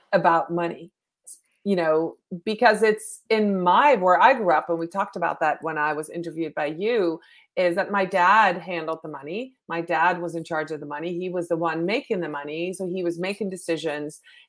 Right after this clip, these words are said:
and he wasn't really talking with his children about money or decisions he made. And so here we are, three women, business owners or, or professionals talking about money, which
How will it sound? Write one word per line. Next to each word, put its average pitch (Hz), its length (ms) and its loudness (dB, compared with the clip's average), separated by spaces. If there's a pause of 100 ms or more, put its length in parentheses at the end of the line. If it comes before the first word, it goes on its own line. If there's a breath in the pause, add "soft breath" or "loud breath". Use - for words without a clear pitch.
(100)
and 165 420 2 (100)
he 208 200 -4
wasn't 196 300 -2
really 160 240 -4 (120)
talking 151 720 -2 (220)
with 175 320 6 (180)
his 175 180 -6
children 339 360 0 (340)
about 170 280 -2
money 120 260 -8
or 151 100 -2
decisions 170 600 -6
he 170 120 -6
made. - 360 -12 (360 soft breath)
And 208 160 0
so 214 180 4
here 277 340 0
we 220 160 2
are, 156 320 2
three 269 180 -2
women, 151 540 -4 (200)
business 226 380 4
owners 180 580 0
or, 160 360 4
or 160 280 0
professionals 180 760 -2
talking 208 380 2
about 170 240 0
money, 147 360 -8 (300 soft breath)
which 240 220 2